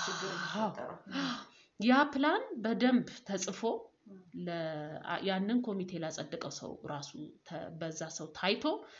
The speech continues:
Speaker 2: የጸደቀ መሆን አለበት። ከዛ በኋላ የጥያቄው አወጣጦች አሉ። ጥያቄው ምን ምን መሆን አለበት? ማ ማንን ነው የምናናግረው? እንዴትስ ነው የምናናግረው? ከማን ጀምረን? ዝም ብሎ ሰዎችን እያነሱ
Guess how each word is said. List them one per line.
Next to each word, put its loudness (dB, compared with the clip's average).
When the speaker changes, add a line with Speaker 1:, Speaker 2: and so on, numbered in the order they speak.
Speaker 2:
የጸደቀ 4
መሆን -6
አለበት። -10
ከዛ -6
በኋላ 0
የጥያቄው 4
አወጣጦች 4
አሉ። 2
ጥያቄው -2
ምን 4
ምን 4
መሆን 0
አለበት? -2
ማ 4
ማንን 6
ነው 4
የምናናግረው? 2
እንዴትስ 10
ነው 6
የምናናግረው? 0
ከማን 12
ጀምረን? 4
ዝም 8
ብሎ 2
ሰዎችን 4
እያነሱ 2